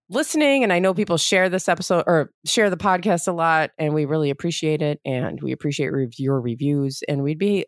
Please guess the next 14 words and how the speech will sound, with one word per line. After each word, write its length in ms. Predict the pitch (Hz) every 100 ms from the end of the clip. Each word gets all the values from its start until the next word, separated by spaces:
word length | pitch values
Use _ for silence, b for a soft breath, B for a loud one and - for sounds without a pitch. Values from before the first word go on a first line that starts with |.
| _ _
more 360 | 147 175 226 254
than 120 | 262
happy 320 | 220 139 -
to 100 | -
send 260 | - 151 160
you 60 |
a 60 | 180
goodie 180 | 156 120
bag. 260 | - - -
So 300 | 151 135 147 170
send 240 | - 202
it 60 | 254
on 180 | 269 277
over. 400 | 311 240 120